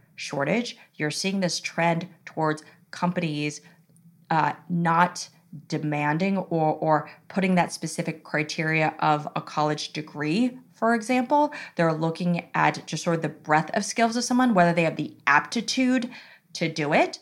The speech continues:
So that's important first and foremost to consider, 'cause that whole detailed check the box type of requirements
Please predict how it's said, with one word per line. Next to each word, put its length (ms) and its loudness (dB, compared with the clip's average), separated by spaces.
So 160 -4
that's 280 8
important 540 2
first 300 0
and 180 -4
foremost 440 4
to 80 -6
consider, 400 -4
'cause 200 0
that 280 2
whole 380 6
detailed 520 -2
check 300 -6
the 60 -12
box 680 8
type 120 -2
of 120 -4
requirements 840 0